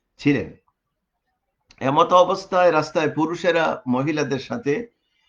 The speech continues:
মিশিয়া চলিতেছেন। ওই সময় আন্নাহু সামিয়া রাসূলুল্লাহ সাল্লাল্লাহু আলাইহি ওয়াসাল্লাম ইয়াকুল,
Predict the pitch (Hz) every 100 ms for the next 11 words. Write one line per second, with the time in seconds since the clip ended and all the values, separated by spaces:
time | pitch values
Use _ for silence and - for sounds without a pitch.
0 | _ 110 170 - 202 143 120 101 101 -
1 | 85 - _ _ _ _ _ _ _ _
2 | _ _ _ _ _ _ _ _ 311 _
3 | _ _ _ _ _ _ _ _ _ 151
4 | 226 220 226 214 196 - 160 196 196 170
5 | 147 139 156 220 185 - 151 147 135 131
6 | 120 110 - 101 92